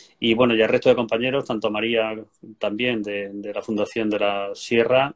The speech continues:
y también a Gustavo de Plaza Ola, pues nada, eh, seguimos trabajando, seguiremos en contacto y estamos a disposición de todo aquel que lo necesite, las veinticuatro horas del día, ahora conectados o en cualquier momento.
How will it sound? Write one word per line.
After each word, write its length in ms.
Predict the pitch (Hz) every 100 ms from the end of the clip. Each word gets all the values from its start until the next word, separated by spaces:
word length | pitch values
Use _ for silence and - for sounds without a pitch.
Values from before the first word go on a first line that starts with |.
| -
y 100 | 107
también 240 | 104 107
a 40 | 107
Gustavo 540 | 104 - 135 147 156
de 120 | 135
Plaza 280 | - 117 113
Ola, 240 | 120 131 131
pues 240 | 117 104 104
nada, 320 | 113 104 101 110
eh, 200 | 104 107
seguimos 420 | - 120 127 135
trabajando, 540 | - 120 113 139 156 170
seguiremos 440 | 120 113 117 117
en 80 | 117
contacto 580 | 113 - 131 - 165 170 - - - - -
y 220 | 123 120
estamos 360 | 110 131 135 127
a 60 |
disposición 720 | 120 - 123 120 107 139 135
de 80 | 123
todo 220 | 113 123
aquel 300 | 120 117 117
que 100 | 117
lo 280 | 113 110 113
necesite, 680 | 113 113 117 139 135 170 165
las 140 | 123 113
veinticuatro 460 | 117 113 131 131 131
horas 120 | 127
del 160 | 117
día, 260 | 123 147 160
ahora 260 | 135 120 117
conectados 640 | 113 - 131 131 127 110
o 80 | 113
en 80 | 110
cualquier 280 | 113 120
momento. 540 | 117 120 143 135 170